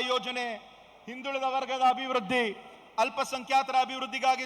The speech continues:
ಸುರು-, ಸುಮಾರು ಇನ್ನೂರ ಮೂವತ್ತೆಂಟು ಕೋಟಿ, ಹಿಂದುಳಿದ ವರ್ಗದ ಅಭಿವೃದ್ಧಿಗಾಗಿ ಸುಮಾರು ಮುನ್ನೂರ ಅರವತ್ಮೂರು ಕೋಟಿ, ಪ್ರಜಾಸೌಧ,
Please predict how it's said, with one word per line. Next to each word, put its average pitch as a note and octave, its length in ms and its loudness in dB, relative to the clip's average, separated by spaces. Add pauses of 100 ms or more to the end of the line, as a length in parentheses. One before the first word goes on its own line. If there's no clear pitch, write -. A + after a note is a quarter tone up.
ಸುರು-, C4 260 -6
ಸುಮಾರು B3 300 4
ಇನ್ನೂರ B3+ 280 0
ಮೂವತ್ತೆಂಟು C4+ 600 -2
ಕೋಟಿ, B3+ 340 0 (520)
ಹಿಂದುಳಿದ C4+ 340 0
ವರ್ಗದ C4 360 2 (100)
ಅಭಿವೃದ್ಧಿಗಾಗಿ C4 600 -2
ಸುಮಾರು C4 360 2
ಮುನ್ನೂರ B3+ 340 -2 (100)
ಅರವತ್ಮೂರು C#4 560 2
ಕೋಟಿ, B3+ 360 0 (460)
ಪ್ರಜಾಸೌಧ, C4 580 2